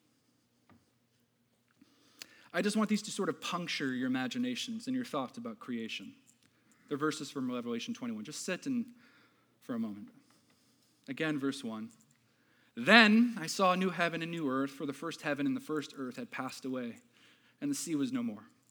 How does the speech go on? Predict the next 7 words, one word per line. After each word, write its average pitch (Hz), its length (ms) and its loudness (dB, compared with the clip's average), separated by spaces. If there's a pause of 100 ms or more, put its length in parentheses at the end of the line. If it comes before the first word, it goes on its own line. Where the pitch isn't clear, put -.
(680)
And 127 80 -12
verse 131 160 -6
twenty-one. 110 420 -8
"And - 1200 -20
the 165 60 -6
twelve 202 240 6
gates 185 560 2